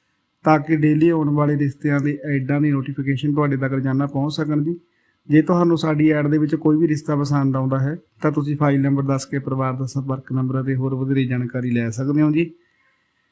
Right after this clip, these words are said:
ਰਿਸ਼ਤਾ ਨੋਟ ਕਰੋ ਜੀ, ਫਾਈਲ ਨੰਬਰ ਸੱਤ ਸੌ ਪੰਜ, ਨਾਮ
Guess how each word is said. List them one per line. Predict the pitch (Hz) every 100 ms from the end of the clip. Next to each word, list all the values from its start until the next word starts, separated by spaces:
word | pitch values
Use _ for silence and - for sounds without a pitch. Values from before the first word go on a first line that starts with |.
| _ _ -
ਰਿਸ਼ਤਾ | 147 147 -
ਨੋਟ | 175 175 165
ਕਰੋ | 175 170
ਜੀ, | 185
ਫਾਈਲ | 160 156 156
ਨੰਬਰ | 165 165
ਸੱਤ | 151 170 -
ਸੌ | - 165
ਪੰਜ, | 147 147 143 165
ਨਾਮ | 156 139 143